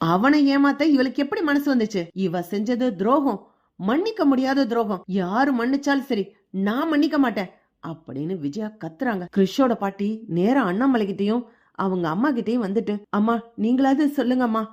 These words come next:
ஐயா நீங்க சொல்லுங்க ஐயா" அப்படின்னு கெஞ்சுறாங்க. "மா, போதும் நிறுத்துங்கம்மா. நானும்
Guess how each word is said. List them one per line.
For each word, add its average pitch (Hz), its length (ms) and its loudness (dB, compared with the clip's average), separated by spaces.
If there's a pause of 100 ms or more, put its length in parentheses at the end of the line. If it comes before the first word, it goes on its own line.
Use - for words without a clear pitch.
(200)
ஐயா 220 300 0
நீங்க 285 320 0
சொல்லுங்க 302 320 2
ஐயா" 254 240 2 (140)
அப்படின்னு 165 480 -4
கெஞ்சுறாங்க. 202 480 -4 (340)
"மா, 240 160 2 (580)
போதும் 302 260 0
நிறுத்துங்கம்மா. 247 460 0 (160)
நானும் 196 520 2